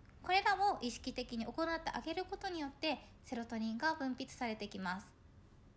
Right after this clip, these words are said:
いかがでしたでしょうか？完璧にしよう、そう思うとストレスが溜まってしまいますので、できることから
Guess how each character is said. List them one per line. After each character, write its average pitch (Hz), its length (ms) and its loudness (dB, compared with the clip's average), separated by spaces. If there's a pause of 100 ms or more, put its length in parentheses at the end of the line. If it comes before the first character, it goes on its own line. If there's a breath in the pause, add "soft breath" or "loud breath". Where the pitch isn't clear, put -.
(840 loud breath)
い - 60 -6
か 294 100 6
が 285 140 4
で 262 120 2
し 254 80 -4
た 240 120 -2
で 233 120 -2
し 233 80 -4
ょ 220 60 0
う - 40 -6
か？ - 260 0 (360)
完 285 220 0
璧 285 260 -2
に 294 140 -2
し - 180 0
よ 370 260 6 (180)
う、 - 40 -12
そ - 140 -4
う 403 40 2
思 427 360 0
う 294 300 2
と - 40 -10
ス - 80 -12
ト 269 120 0
レ 254 100 2
ス 233 140 -8
が 202 120 -2
溜 220 120 -6
ま 247 140 4
っ 247 80 -4
て 254 80 -4
し - 140 -8
ま 254 140 2
い 269 60 2
ま 285 160 0
す 285 100 -6
の 233 140 0
で、 247 280 2 (340 loud breath)
で 262 100 4
き - 100 -8
る 494 220 0
こ - 140 -2
と 277 120 0
か - 140 -2
ら - 140 0